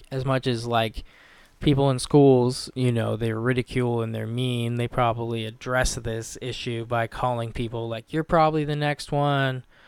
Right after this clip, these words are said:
Like, I keep my eye on you." Like, it's probably just amplified in the fact that it's, like,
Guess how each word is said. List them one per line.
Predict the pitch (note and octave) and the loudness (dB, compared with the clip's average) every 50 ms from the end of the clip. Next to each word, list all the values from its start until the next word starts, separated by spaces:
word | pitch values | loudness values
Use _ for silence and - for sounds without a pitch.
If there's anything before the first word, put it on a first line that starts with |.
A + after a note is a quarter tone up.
| - - _ _ _ _ | -20 -20 _ _ _ _
Like, | B2+ B2+ B2+ | -8 -4 -2
I | C3 C#3+ | -2 0
keep | - - D#3 D3 | 0 0 2 2
my | D3+ D3 D3 D3 D3+ D3 C#3+ | 4 2 4 4 4 2 2
eye | |
on | C#3+ C#3 | 0 0
you." | C3+ C3 B2+ B2+ B2 B2 | 0 0 0 0 0 0
Like, | A#2+ B2 B2 | -2 -2 -4
it's | B2+ B2 - | -4 -4 -2
probably | - C#3+ C3+ C3+ C3+ B2+ | 0 2 2 2 2 0
just | B2 B2+ - - B2 A#2+ A#2 - | -2 -6 -6 -8 -8 -10 -10 -8
amplified | - C#3 C#3 C#3+ C#3 - D3+ C3 A#2+ - B2 A#2 A#2 A2+ A#2 A#2 | -6 -4 -2 -2 0 0 0 0 0 -2 -4 -4 -4 -4 -4 -4
in | A#2+ A#2+ | -4 -6
the | A#2+ A#2 | -6 -6
fact | - - C3 B2+ B2 - - | -4 -2 -2 -2 -2 -2 -4
that | B2+ B2 A#2+ A#2+ | -4 -4 -2 -4
it's, | B2+ B2 - | -6 -6 -4
like, | C#3 B2+ B2 B2 B2 A#2+ - - | -4 -2 -2 -2 -4 -6 -10 -14